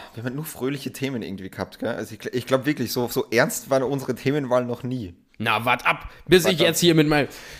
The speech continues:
Speaker 2: schauen wir mal, wer noch gestorben ist.
Speaker 1: Ja, wenigstens kommen heute keine Unglücke.
Speaker 2: <laughs> Nee, diesmal gar nicht so,
Speaker 1: Bitte.
Speaker 2: also zumindest
Speaker 1: Ich war
Speaker 2: ist noch niemand gestorben bei der Geschichte.
Speaker 1: Hm.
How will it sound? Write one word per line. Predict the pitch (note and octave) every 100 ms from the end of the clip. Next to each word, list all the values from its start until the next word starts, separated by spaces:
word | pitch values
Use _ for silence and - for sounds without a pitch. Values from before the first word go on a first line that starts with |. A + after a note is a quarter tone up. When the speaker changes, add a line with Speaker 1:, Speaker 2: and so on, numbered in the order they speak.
| -
Speaker 2:
schauen | D#3+ E3+
wir | E3+
mal, | E3
wer | D#3+
noch | D#3+ C#3
gestorben | C3 - A2+ G#2
ist. | G#2
Speaker 1:
Ja, | G#2+
wenigstens | A#2+ B2+ B2+ A#2
kommen | C3+
heute | C3 C3+
keine | C3 B2
Unglücke. | C#3 A2+ G#2+ G2+ F2+
Speaker 2:
<laughs> | - - - E3+ - F3 F#3+ - F3+ - - -
Nee, | D3 C#3
diesmal | C#3 - C3
gar | C3+
nicht | C#3
so, | - C3 C3 B2 - - -
Speaker 1:
Bitte. | A#2+ A#2+
Speaker 2:
also | F#2+ - - -
zumindest | C#3 C#3 C#3
Speaker 1:
Ich | B2
war | B2
Speaker 2:
ist | -
noch | D3+ -
niemand | E3+ F3 D#3+ -
gestorben | - C#3 F3
bei | E3
der |
Geschichte. | D#3+ D#3+ E3+ F3+ F3
Speaker 1:
Hm. | A#3+